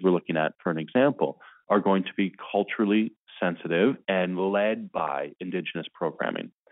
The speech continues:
'Cause we know recovery is a deeply personal and intimate thing, and your culture and your heritage is going to be in-, inextricably a part of what that healthy, recovered lifestyle looks like.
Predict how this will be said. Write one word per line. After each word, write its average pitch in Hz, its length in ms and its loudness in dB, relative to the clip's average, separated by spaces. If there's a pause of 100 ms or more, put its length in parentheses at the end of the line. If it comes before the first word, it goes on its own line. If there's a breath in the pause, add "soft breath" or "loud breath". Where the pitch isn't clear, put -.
(160 soft breath)
'Cause 95 120 -4
we 107 60 8
know 107 120 10
recovery 101 800 4
is 98 140 -4
a 98 40 0
deeply 92 300 0
personal 110 480 -2
and 78 100 -4
intimate - 360 -12
thing, 113 180 4 (440 loud breath)
and 90 80 -6
your 85 100 -4
culture - 400 2
and 101 100 2
your 87 120 2
heritage 95 520 0
is 87 180 -8
going 90 180 -4
to - 180 -20
be 87 240 -4 (220)
in-, 107 240 -2 (160)
inextricably 113 680 4
a 78 80 2
part - 480 -2 (320 loud breath)
of 90 120 0
what 98 180 2
that - 120 2
healthy, 95 440 0
recovered 80 460 -2
lifestyle 78 500 -2
looks 107 240 0
like. - 180 -2